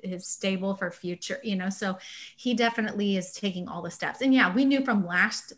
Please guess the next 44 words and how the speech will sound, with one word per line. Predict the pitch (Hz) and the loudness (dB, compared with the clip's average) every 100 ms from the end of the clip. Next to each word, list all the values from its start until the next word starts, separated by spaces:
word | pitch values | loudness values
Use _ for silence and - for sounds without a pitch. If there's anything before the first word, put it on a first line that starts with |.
| - | -2
year | 247 262 277 277 | 2 4 2 0
at | 240 | -4
the | 254 | 0
Olympics, | 254 254 254 285 277 - - - | 0 0 0 -2 -4 -16 -20 -18
he | - 226 | -2 0
was | 214 | 0
continuously | - 220 214 214 202 196 196 | 2 0 2 2 2 0 -2
saying, | 190 196 180 170 - - - 170 185 _ - | -4 -4 -4 -4 -12 -20 -8 -8 -8 _ -2
"I'm | 196 208 | 2 4
just | 220 220 | 4 2
making | 220 202 202 190 | 2 2 2 0
it | 185 | 0
to | 185 | -2
the | 180 | -2
Olympics." | 175 180 175 185 170 - - - - _ _ _ - | -2 -4 -2 -4 -4 -10 -18 -20 -20 _ _ _ -6
And | 196 180 175 165 | -4 -2 -4 0
then, | 202 185 | 2 2
of | 185 | 0
course, | - 165 180 - - | -2 -2 -4 -10 -4
it | 185 | -2
all | 170 | -2
got | 165 151 196 | -2 -4 -2
bumped | 160 147 - - | -2 -2 -6 -4
an | 208 | 0
entire | 190 196 196 170 | 2 2 2 2
year. | 180 175 180 | 0 -2 -2
So, | 185 - 151 - - | -4 -4 -4 -8 -10
of | 202 | -6
course, | - 220 | 0 0
he | 220 | 0
took | 208 202 | -4 -4
the | 196 | -2
whole | 208 | -2
year | 190 180 | 0 0
off | 180 180 | -2 -4
to | 190 | -6
heal | - 277 262 | 0 2 4
and | 233 185 | 2 0
his | 175 196 | 0 0
knee | 190 196 190 | 2 4 2
was | 180 | 0
killing | - - 269 269 247 | -8 -12 -2 2 4
him. | 233 220 | 4 2
So, | 226 208 | 0 -2